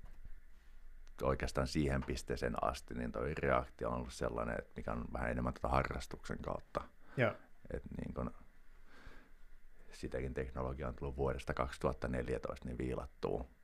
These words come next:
Speaker 1: mut
Speaker 2: Aha.
Speaker 1: sitten vasta tossa kohtaa niin kun oikeasti sellainen niin kun päiväduuni.
Speaker 2: Mm, joo.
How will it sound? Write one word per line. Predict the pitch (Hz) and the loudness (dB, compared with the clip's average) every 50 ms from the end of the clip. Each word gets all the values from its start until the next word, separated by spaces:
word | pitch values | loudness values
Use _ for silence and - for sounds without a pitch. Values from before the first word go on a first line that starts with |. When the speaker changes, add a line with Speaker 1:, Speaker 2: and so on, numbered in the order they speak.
| - | -6
Speaker 1:
mut | - - - | -4 0 2
Speaker 2:
Aha. | 139 120 | 2 2
Speaker 1:
sitten | 113 123 - 110 - - | 2 2 0 -2 0 0
vasta | - - - - - | 0 0 0 2 6
tossa | - 76 73 - - 71 67 | 8 8 8 8 6 6 6
kohtaa | - 52 - - - - - 55 55 - - - - - - | 8 6 2 2 0 2 6 6 6 6 2 -2 -10 -8 -8
niin | - - | -6 -6
kun | - 62 - | -4 2 4
oikeasti | 65 65 67 65 - 65 - - - | 6 6 6 4 2 -2 -2 -4 -6
sellainen | - - - - - | -4 -4 -4 -4 -2
niin | - 64 - | -4 -4 -6
kun | - - | 0 4
päiväduuni. | - 65 65 - 58 - - - 53 55 53 53 - - - - - - - - - - - | 6 6 6 4 2 0 -2 -2 -2 -4 -4 -6 -8 -10 -14 -16 -20 -20 -20 -20 -20 -8 -2
Speaker 2:
Mm, | 131 123 127 123 113 95 - - | 0 2 2 2 2 0 -2 -4
joo. | - 101 90 - | -2 -2 -2 -2